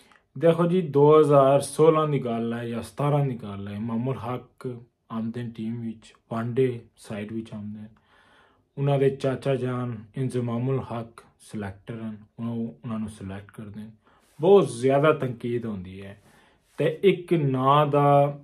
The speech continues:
ਅਹ, ਸ਼ੁਰੂਆਤ ਹੁੰਦੀ ਹੈ ਪਾਕਿਸਤਾਨ ਕ੍ਰਿਕਟ ਵਿੱਚ,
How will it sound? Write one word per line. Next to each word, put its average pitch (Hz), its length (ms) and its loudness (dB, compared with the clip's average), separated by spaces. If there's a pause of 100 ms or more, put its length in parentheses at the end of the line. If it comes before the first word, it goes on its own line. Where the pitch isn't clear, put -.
(280)
ਅਹ, 113 880 -10 (180)
ਸ਼ੁਰੂਆਤ 143 520 6
ਹੁੰਦੀ 117 240 -2
ਹੈ 120 40 -4
ਪਾਕਿਸਤਾਨ 113 520 -6
ਕ੍ਰਿਕਟ 101 280 -12
ਵਿੱਚ, 104 280 -14